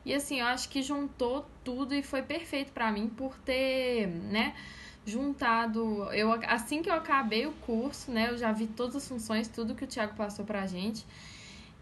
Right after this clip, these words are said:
E eu consegui aplicar isso. E, além de tudo, o Thiago, ele oferece um serviço de primeira linha, assim, tanto a aula, que é muito dinâmica, ele,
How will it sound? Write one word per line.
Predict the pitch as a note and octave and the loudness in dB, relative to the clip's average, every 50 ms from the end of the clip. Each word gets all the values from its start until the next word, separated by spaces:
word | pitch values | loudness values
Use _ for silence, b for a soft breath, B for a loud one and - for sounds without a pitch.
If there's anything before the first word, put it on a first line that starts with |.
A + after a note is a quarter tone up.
| - - - | -16 -6 0
E | C4+ C4+ C#4+ D#4 F#4 G4 - - - - - - - - - - | 4 4 4 4 4 0 -4 -10 -18 -20 -20 -20 -20 -20 -14 -4
eu | - - C#4+ D4 | 2 4 4 4
consegui | D4 E4+ E4 D#4+ C#4+ C4+ C#4+ | 4 2 0 0 2 2 2
aplicar | D4 D4 D#4 D4+ E4 E4 - D#4 D4+ E4 E4+ | 2 2 2 -2 -2 0 2 2 2 2 2
isso. | C#4+ B3 A#3+ A3+ A3 A3+ B3 | 0 0 -2 -2 -4 -4 0
E, | B3 | 2
além | B3 B3+ B3+ C#4 C#4+ D#4 E4 E4 | 2 2 2 2 0 0 -2 -2
de | E4 E4 | -4 -4
tudo, | - - C#4 D4 E4 D4 C#4+ C4+ | -4 -4 -4 -2 -2 -2 -2 -4
o | A#3+ | -4
Thiago, | - - D4 A#3+ A#3 B3 B3 C4+ | -2 0 4 4 4 4 4 2
ele | C4 C4+ | 0 0
oferece | C#4 C4+ C#4+ C4+ B3 A#3+ B3 B3 C#4 | 0 0 -2 -2 -2 -2 -2 -4 -6
um | C4 | -8
serviço | C4 - C4 B3 A#3+ A3 A3+ A#3 A#3+ A3+ A3+ - B3+ A#3+ A#3 A#3 A3+ A3+ G#3+ G3+ G3 F#3 F3+ F3 - - - - - - - - - - G#3 G#3 | -6 -6 -6 -4 -4 -2 -2 -2 -4 -4 -6 -6 -4 0 0 2 2 2 2 2 0 -2 -4 -4 -8 -10 -12 -16 -20 -20 -20 -18 -14 -12 -8 -8
de | G3 F#3+ G#3 A3 A#3 | -6 -4 -2 0 0
primeira | A3+ A3 B3 A#3+ A#3+ B3 C4+ D4 C#4+ | 0 -2 -2 -2 -2 -2 0 0 2
linha, | C4 A3 G#3+ A3 A3+ A#3+ A#3 | 4 6 6 6 6 4 0
assim, | A#3 A3 - A#3+ A3 G#3 G3+ | -4 -2 0 2 2 2 2
tanto | G#3 - A#3+ A#3+ C4+ D4+ | 0 -2 -2 0 2 2
a | C4 A#3+ G#3+ G3 | 4 4 6 6
aula, | G3 G3+ G#3 A3 A3+ A3+ A3 | 6 6 6 4 4 2 2
que | A3 A3 - A#3+ | 0 -2 -2 0
é | G#3 G3+ | 0 0
muito | G3+ G3+ G#3 A3 A3 G#3+ C4 C4 B3 A#3+ A3 | 0 0 0 0 0 0 -2 -4 -2 -2 -2
dinâmica, | F#3+ G#3+ A3 A3 G#3 G3 G3+ G#3+ A3+ G#3+ G#3 G#3+ - - G3+ | 2 4 6 6 6 6 4 4 4 4 2 0 0 0 0
ele, | F#3+ F#3+ F#3+ F#3+ G3 G3+ G3+ F#3+ F#3 | 2 2 2 2 2 2 2 0 -2